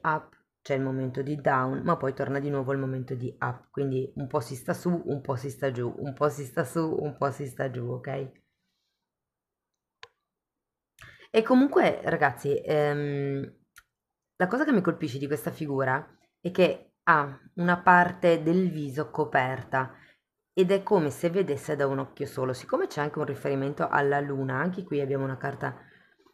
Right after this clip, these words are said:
che fa riferimento alla luna. Nei tarocchi la luna parla di quelle che sono le proiezioni, le cose, le verità che si vedono a metà.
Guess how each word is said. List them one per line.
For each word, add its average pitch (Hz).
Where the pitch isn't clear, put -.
che 127
fa 151
riferimento 135
alla 131
luna. 135
Nei 180
tarocchi 139
la 170
luna 151
parla 147
di -
quelle 147
che 147
sono 143
le 139
proiezioni, 131
le 170
cose, 147
le 170
verità 185
che 143
si -
vedono 139
a 143
metà. 131